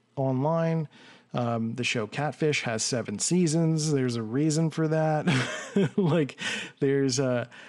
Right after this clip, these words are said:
all sorts of, um, uh, opportunities to meet people in your community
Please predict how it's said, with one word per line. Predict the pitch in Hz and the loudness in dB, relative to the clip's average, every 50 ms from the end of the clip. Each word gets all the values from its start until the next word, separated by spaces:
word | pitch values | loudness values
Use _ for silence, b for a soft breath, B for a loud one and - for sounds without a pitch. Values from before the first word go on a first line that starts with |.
| B B B - | B B B -2
all | 147 156 170 175 | -2 0 0 0
sorts | - - 151 143 143 139 131 - | 0 0 2 2 2 2 0 0
of, | 139 127 113 107 - - _ _ _ - | 0 0 -2 -4 -10 -18 _ _ _ -6
um, | - 123 120 113 110 110 113 110 117 - _ _ _ _ _ _ _ - - | -4 -2 -2 -2 -2 -4 -6 -6 -8 -12 _ _ _ _ _ _ _ -14 -10
uh, | - - - - - | -8 -8 -8 -6 -4
opportunities | 139 143 - - 143 - 147 143 139 131 127 127 120 - | -4 -4 -2 -2 -2 0 0 2 2 2 2 2 0 0
to | - 127 | -2 -2
meet | 123 127 123 120 120 | 0 0 0 -2 -4
people | - 127 123 123 - 117 113 110 117 - _ - | -6 -8 -6 -6 -4 -4 -4 -4 -4 -6 _ -4
in | 156 143 139 | -2 0 0
your | 127 117 | 0 -2
community | - - 135 143 151 143 135 123 127 123 120 113 110 110 | -4 -4 -2 0 0 0 0 0 0 0 -2 -2 -6 -10